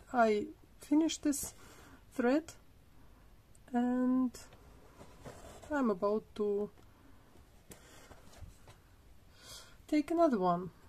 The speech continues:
So with this one we are ready. So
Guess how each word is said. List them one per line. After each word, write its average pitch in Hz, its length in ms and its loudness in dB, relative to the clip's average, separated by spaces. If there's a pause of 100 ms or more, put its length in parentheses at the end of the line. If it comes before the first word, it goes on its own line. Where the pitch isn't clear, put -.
(560)
So 220 360 -4 (1080)
with 247 140 -2
this - 200 0
one 240 260 2 (280)
we 262 100 -4
are 220 120 4
ready. 180 280 -6 (3250)
So 220 340 -4